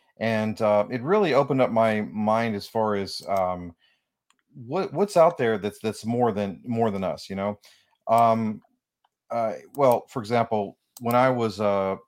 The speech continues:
when I was a young boy, I used to, uh, to walk from school. Um, after I got off the school bus, I used to have to walk to my grandmother's house every night because my mother, single parent, and she worked the, uh, night shift and things quite often.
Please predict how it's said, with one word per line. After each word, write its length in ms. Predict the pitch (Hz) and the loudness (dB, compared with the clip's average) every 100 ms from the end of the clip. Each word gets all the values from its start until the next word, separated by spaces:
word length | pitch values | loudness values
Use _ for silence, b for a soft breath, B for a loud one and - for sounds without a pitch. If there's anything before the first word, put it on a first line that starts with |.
| - | -4
when 120 | 120 | 0
I 40 | |
was 120 | 123 110 | 0 0
a 40 | |
young 160 | 110 104 | -4 -4
boy, 360 | 101 104 101 | -2 0 0
I 140 | - 101 | -2 -4
used 260 | 101 - | -4 -10
to, 120 | - 95 90 | -12 -8 -4
uh, 260 | 87 87 - | -4 -4 -8
to 80 | 101 | -10
walk 380 | 95 107 92 _ _ _ _ _ | 0 2 0 _ _ _ _ _
from 180 | _ 98 | _ -12
school. 520 | - 135 127 98 101 _ _ _ _ _ | -10 -6 -4 -4 -6 _ _ _ _ _
Um, 680 | 104 98 98 95 92 92 95 _ _ _ 117 | -2 0 2 0 -4 -10 -14 _ _ _ -4
after 200 | 113 107 | -2 0
I 40 | |
got 100 | 110 | 0
off 80 | 107 | 0
the 80 | 98 | -4
school 220 | - 139 | -6 0
bus, 200 | 107 104 | 0 0
I 40 | |
used 120 | 107 - | -4 -4
to 60 | |
have 120 | 107 - | -8 -8
to 60 | |
walk 420 | 92 101 113 110 - _ _ _ _ | -6 0 2 2 -2 _ _ _ _
to 60 | 110 | -4
my 80 | 104 | 2
grandmother's 480 | 139 165 113 - | 4 4 2 -2
house 280 | 104 90 90 | 0 0 0
every 180 | 104 101 | -4 -2
night 160 | 127 98 | -2 -2
because 240 | 104 104 | -6 -6
my 80 | 98 | -4
mother, 460 | 101 104 107 104 101 _ _ _ _ | 0 0 0 -4 -6 _ _ _ _
single 280 | - 104 | -6 -6
parent, 420 | 101 123 127 123 120 | -2 2 2 2 -2
and 140 | 107 107 | -10 -10
she 120 | 117 | -6
worked 260 | 101 101 - | -4 -4 -4
the, 300 | 95 90 92 - | -6 -6 -8 -10
uh, 140 | 101 | -8
night 240 | 92 110 113 | -2 -2 -2
shift 340 | - 107 - | -4 -4 -4
and 100 | 95 | -6
things 260 | 104 101 - | -6 -6 -4
quite 220 | 101 98 | 0 2
often. 380 | 95 - 101 | 2 0 -8